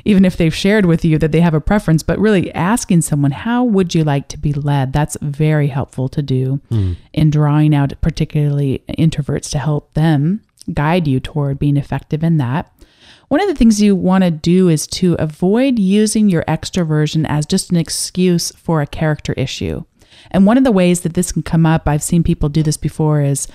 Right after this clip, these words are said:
Speaker 1: "Well, that's just how I am. You know, I just talk out loud and that's not really what I meant. And so I didn't mean that.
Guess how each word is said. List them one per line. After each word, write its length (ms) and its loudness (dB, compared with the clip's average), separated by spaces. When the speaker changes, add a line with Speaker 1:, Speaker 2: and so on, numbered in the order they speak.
Speaker 1:
"Well, 140 0
that's 200 0
just 180 -2
how 100 2
I 100 2
am. 440 0
You 100 2
know, 40 4
I 60 2
just 200 -2
talk 260 -2
out 180 0
loud 300 2
and 100 4
that's 180 -2
not 140 0
really 200 2
what 140 0
I 120 0
meant. 340 0
And 140 -2
so 240 0
I 100 0
didn't 260 0
mean 220 2
that. 260 -6